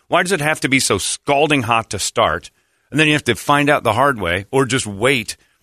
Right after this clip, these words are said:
that you're, anyway, it's a long story. So my tea is too hot right now. But I get the stuff. And I think I invented something 'cause I'm like, "How come nobody's ever invented," and maybe they have and you'd know,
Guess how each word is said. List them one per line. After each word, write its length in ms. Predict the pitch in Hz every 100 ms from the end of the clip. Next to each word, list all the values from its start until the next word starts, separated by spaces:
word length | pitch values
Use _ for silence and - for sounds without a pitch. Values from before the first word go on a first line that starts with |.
| _
that 220 | 117 117
you're, 140 | 120 -
anyway, 320 | 123 90 65
it's 120 | 67
a 40 | 117
long 220 | 101 92
story. 300 | - 64 -
So 240 | - 127 104
my 160 | 107
tea 260 | 98 143 127
is 100 | 98
too 200 | - 95
hot 260 | 64 60 -
right 160 | 69
now. 120 | 65 64 _ _ _ -
But 120 | 123
I 40 |
get 160 | 123 -
the 80 | 101
stuff. 320 | - 69 -
And 80 | 104
I 60 |
think 220 | - 175
I 80 | 180
invented 440 | 147 117 143 123 98
something 220 | 98 90
'cause 80 | 104
I'm 160 | 107
like, 200 | 107 95 _ _ _
"How 180 | 262 302
come 340 | 240 175 180 - _ _ -
nobody's 420 | 147 175 180 131
ever 220 | 131 131
invented," 420 | 127 104 95 127
and 80 | 131
maybe 160 | 147 151
they 80 | 117
have 320 | 101 98 101
and 100 | 104
you'd 160 | 110
know, 240 | 85 76